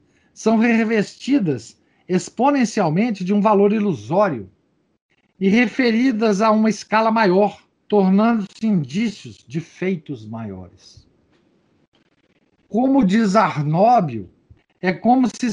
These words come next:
se negasse o caráter terroso da montanha,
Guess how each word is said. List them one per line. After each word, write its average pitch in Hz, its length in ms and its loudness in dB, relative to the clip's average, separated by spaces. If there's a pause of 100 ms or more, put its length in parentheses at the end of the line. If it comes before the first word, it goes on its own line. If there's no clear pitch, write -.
se 262 100 -4
negasse 240 560 0
o 208 40 -8
caráter 180 680 -2 (360)
terroso 185 880 0
da 113 160 -14
montanha, 160 720 -6